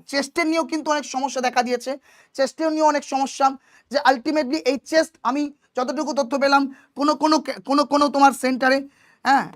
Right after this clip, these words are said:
একশো জনের মধ্যে মোটামুটিভাবে ষাট থেকে সত্তর জন এই জায়গায় সমস্যা পড়েনি, বেরিয়ে গেছে, কিন্তু কোনো কোনো সেন্টারে তোমার একশো থেকে,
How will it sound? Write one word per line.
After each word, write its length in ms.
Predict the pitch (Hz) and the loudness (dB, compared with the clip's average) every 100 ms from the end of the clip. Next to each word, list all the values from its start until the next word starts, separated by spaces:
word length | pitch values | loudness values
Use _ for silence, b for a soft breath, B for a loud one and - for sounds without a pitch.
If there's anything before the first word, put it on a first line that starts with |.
| - | 0
একশো 320 | 214 - 285 | 0 0 -2
জনের 220 | 277 277 | 0 2
মধ্যে 320 | 262 220 269 262 - _ - | 0 2 0 0 -4 _ -12
মোটামুটিভাবে 560 | 233 254 254 247 247 240 | -2 0 0 2 2 0
ষাট 260 | - 226 - | 2 0 2
থেকে 180 | 247 240 | -6 -4
সত্তর 320 | 233 233 240 196 | -8 -4 -4 -2
জন 220 | 247 240 b b b | -4 -6 b b b
এই 120 | 208 233 | -4 0
জায়গায় 280 | 247 240 | 2 2
সমস্যা 440 | 233 - 233 - 240 | 2 -2 -6 -4 -4
পড়েনি, 320 | 220 240 254 | 0 0 2
বেরিয়ে 240 | 240 247 196 | 2 2 0
গেছে, 280 | 165 165 160 b b | -6 -10 -18 b b
কিন্তু 260 | 330 330 339 | -2 0 0
কোনো 260 | 277 311 | 2 2
কোনো 200 | 285 330 | 4 2
সেন্টারে 380 | - 302 294 294 | 2 -2 0 2
তোমার 180 | 294 294 | 2 2
একশো 320 | 233 233 - 277 | 4 2 0 -4
থেকে, 180 | 277 | -4